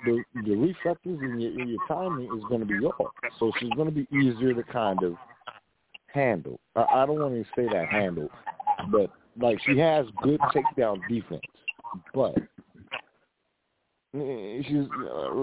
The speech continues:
right now, eh, everything's gonna decrease. And I, as much as I love Holly Holmes, I love Holly Holmes stand up. I, I, I watched her box.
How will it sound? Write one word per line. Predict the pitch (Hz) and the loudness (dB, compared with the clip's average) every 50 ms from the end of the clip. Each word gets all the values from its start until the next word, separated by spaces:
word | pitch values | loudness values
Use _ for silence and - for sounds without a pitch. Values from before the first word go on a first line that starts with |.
| 120 - - | -2 -2 0
right | 143 160 165 170 160 | 2 2 2 2 0
now, | 160 170 180 180 180 175 175 170 - - | 0 2 4 4 4 4 2 0 0 -2
eh, | 151 147 - 135 127 - _ - | -2 -2 -2 -6 -12 -10 _ 2
everything's | 151 156 160 160 156 - 151 143 131 120 | 2 4 4 2 2 2 2 2 2 2
gonna | 123 135 131 131 123 | 0 -2 -2 -2 -4
decrease. | 120 131 - - 160 151 - - _ - - - - - | -6 -8 -6 -4 -4 -4 -4 -6 _ -12 -12 -12 -4 0
And | 98 92 87 85 90 | 0 2 2 0 -2
I, | - 127 135 139 127 - - | -2 -2 -2 -2 -2 -4 -8
as | 98 90 98 104 - - 95 90 95 | -10 -6 -4 -4 -4 -2 -4 -4 0
much | 127 147 151 | 0 -2 -2
as | 131 120 117 | -2 0 0
I | 117 | 0
love | 110 110 123 135 135 127 - | 2 4 4 4 4 4 4
Holly | - 117 113 107 - | 2 2 2 -2 -4
Holmes, | 98 95 - - - - - - - - | -4 -4 -4 -4 -2 -2 -2 -2 0 2
I | 131 143 | 0 2
love | 139 120 123 123 127 107 - | 2 0 0 -2 -2 0 2
Holly | - 117 123 113 - | 0 0 0 0 0
Holmes | 120 117 117 110 - - - | 0 -2 -2 -4 -6 -8 -2
stand | - 117 117 123 123 127 | 0 0 2 2 2 2
up. | 123 - 117 | 0 4 4
I, | 117 131 139 143 123 - - | 4 4 2 0 -6 -4 2
I, | - 147 135 - - - | 2 2 2 2 0 2
I | 151 165 180 | 4 4 4
watched | 165 147 139 127 - _ - | 4 4 2 2 2 _ 0
her | 107 90 | 0 0
box. | 82 85 107 98 78 - | 0 2 0 0 0 0